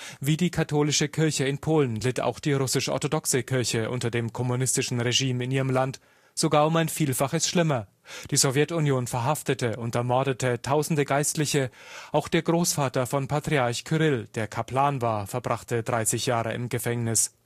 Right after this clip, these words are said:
Trotzdem ist bisher kaum absehbar, welche Früchte die Initiative der beiden Kirchen tragen wird.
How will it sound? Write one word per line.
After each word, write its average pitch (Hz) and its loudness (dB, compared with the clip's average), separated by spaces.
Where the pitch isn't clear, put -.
Trotzdem 143 0
ist 110 0
bisher 131 2
kaum 135 -2
absehbar, 117 0
welche 117 -2
Früchte 127 -2
die 127 -4
Initiative 127 0
der 117 0
beiden 117 -2
Kirchen 123 -2
tragen 117 -2
wird. 117 -2